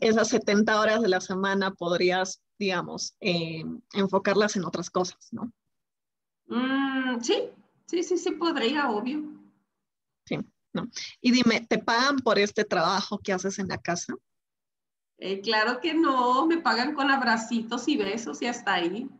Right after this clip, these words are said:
Speaker 2: No, es, es traba-, sabemos que es trabajo no remunerado o que es tiempo invertido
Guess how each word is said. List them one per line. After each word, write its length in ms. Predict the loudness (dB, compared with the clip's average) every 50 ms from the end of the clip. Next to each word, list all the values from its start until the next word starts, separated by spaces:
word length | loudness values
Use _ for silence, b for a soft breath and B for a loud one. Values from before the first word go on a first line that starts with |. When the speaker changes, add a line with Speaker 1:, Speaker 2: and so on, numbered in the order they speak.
| _ _ _ _ _ _ _ _ _ -2
Speaker 2:
No, 300 | 2 4 6 6 6 6
es, 160 | 4 2 2
es 200 | 0 0 0 0
traba-, 340 | 0 2 4 4 4 4 2 -2
sabemos 500 | -4 2 2 4 4 4 0 -2 -4 -4
que 80 | -4 -6
es 120 | -6 -4
trabajo 440 | -2 0 2 2 2 2 0 -4 -2
no 240 | 0 2 2 2 2
remunerado 840 | 2 4 4 4 4 4 4 2 2 2 2 2 0 0 -2 -8 -14 b b b b b b
o 140 | -4 -4 -2
que 220 | 0 2 2 2
es 180 | 2 0 -2 -4
tiempo 800 | -2 0 2 2 0 0 -2 -2 0 2 2 4 4 4 4 4
invertido 1000 | 2 4 4 4 4 4 2 0 -2 -2 0 2 2 2 2 0 0 -2 -6 -10